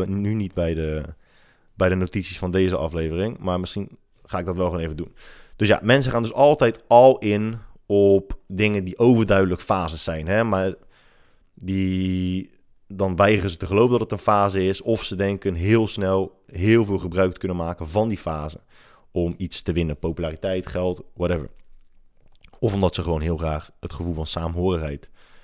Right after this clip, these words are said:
eh, of, of omdat ze gewoon heel veel waarde hechten aan het gevoel van saamhorigheid. En dat je gewoon ergens bij wilt horen en dus ergens aan meedoet. Maar net als de ten Years Challenge, dan zie je, ik heb er zo, <laughs> je ziet er zo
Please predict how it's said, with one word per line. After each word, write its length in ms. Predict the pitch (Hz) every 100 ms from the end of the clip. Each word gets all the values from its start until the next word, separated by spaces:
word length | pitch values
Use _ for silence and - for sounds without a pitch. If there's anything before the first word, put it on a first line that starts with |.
| - - - -
eh, 340 | - 78 78 78
of, 100 | -
of 160 | 113 101
omdat 200 | 107 92
ze 80 | 101
gewoon 140 | 98
heel 100 | 98
veel 80 | 90
waarde 260 | 92 107 101
hechten 220 | 92 85
aan 60 |
het 100 | 92
gevoel 140 | - 95
van 100 | 90
saamhorigheid. 800 | 92 85 98 104 85 85 87 82
En 80 |
dat 140 | 87 -
je 60 |
gewoon 160 | 78 80
ergens 280 | 85 80 76
bij 180 | 87 98
wilt 140 | 85
horen 260 | 85 82 85
en 80 |
dus 120 | 85 82
ergens 200 | 87 82
aan 60 |
meedoet. 280 | 95 98 - _ _ - - - - _ - - - - - - - -
Maar 120 | 113
net 140 | 147 175
als 140 | 143
de 180 | 131 -
ten 320 | 170 147 131
Years 220 | 143 92 -
Challenge, 460 | 92 82 78 - -
dan 280 | 117 123 120
zie 140 | 131
je, 340 | 135 135 _ -
ik 140 | 110
heb 180 | 117 -
er 140 | 107
zo, 320 | 82 - - 104 - 87 80 - - - - -
<laughs> 880 | - - 508 - - - - - _
je 120 | 107
ziet 200 | 113 131
er 120 | 139
zo 720 | 110 98 110 127 127 98 85